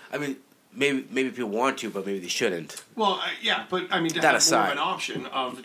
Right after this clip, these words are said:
Speaker 2: other than deep fried foods.
Speaker 1: Yeah.
Speaker 2: 'Cause, you know, what are you getting in late nights? You're getting hockey teams, baseball
Speaker 1: Right.
Speaker 2: teams, um, you know, guys that are working, uh, midnight shifts
Speaker 1: Yeah.
Speaker 2: or, or whatever it is that they're doing.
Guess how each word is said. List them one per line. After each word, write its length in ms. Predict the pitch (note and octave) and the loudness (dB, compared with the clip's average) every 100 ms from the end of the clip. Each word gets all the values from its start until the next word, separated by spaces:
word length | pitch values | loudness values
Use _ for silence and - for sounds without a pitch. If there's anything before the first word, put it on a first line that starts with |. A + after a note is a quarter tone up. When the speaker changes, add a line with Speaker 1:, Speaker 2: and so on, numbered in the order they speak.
| - - | -10 -4
Speaker 2:
other 220 | D3+ D3+ | -2 -2
than 200 | A#2+ A2 | -4 -8
deep 220 | A2+ G#2+ | -10 -14
fried 180 | A2+ G2+ | -14 -16
foods. 120 | - B2+ | 0 2
Speaker 1:
Yeah. 140 | F#2+ | 2
Speaker 2:
'Cause, 140 | D3 | 0
you 60 | F3 | -2
know, 180 | D#3+ D3+ | -2 -2
what 180 | E3 F3+ | -2 -2
are 40 | |
you 100 | E3+ | -2
getting 240 | F3+ D#3+ | -2 -2
in 120 | C3 A2+ | -6 -8
late 160 | A2 | -12
nights? 240 | G#2+ G2+ C3 | -14 -12 -10
You're 80 | |
getting 140 | B2+ - | -10 -8
hockey 260 | C#3 - | -10 -10
teams, 280 | A#2 A#2+ G#2+ | -14 -14 -12
baseball 300 | - C3 A2 | -8 -4 0
Speaker 1:
Right. 160 | G2+ F2 | 0 -2
Speaker 2:
teams, 280 | A#2 G#2+ - - - - - - | -8 -12 -16 -20 -20 -20 -14 -8
um, 300 | A2+ G#2+ A2 | -8 -8 -10
you 60 | D3 | -6
know, 120 | A#2+ | -6
guys 240 | B2+ B2+ B2 | -2 -2 -2
that 100 | A#2+ | -4
are 100 | A#2+ | -4
working, 360 | B2 B2 B2 | -4 -6 -8
uh, 160 | A2+ A2 | -8 -8
midnight 320 | B2 C3 A#2 G#2+ | -8 -8 -8 -8
shifts 200 | B2 F#2 | -8 -4
Speaker 1:
Yeah. 120 | A2 | -2
Speaker 2:
or, 160 | B2+ C3 | -2 -4
or 160 | C#3 C#3 | -6 -4
whatever 320 | D3+ D3+ C#3 | -4 -4 -4
it 60 | C3 | -4
is 80 | B2+ | -6
that 100 | B2 | -6
they're 100 | C3+ | -4
doing. 400 | F#3+ E3+ B2+ | -4 -4 -6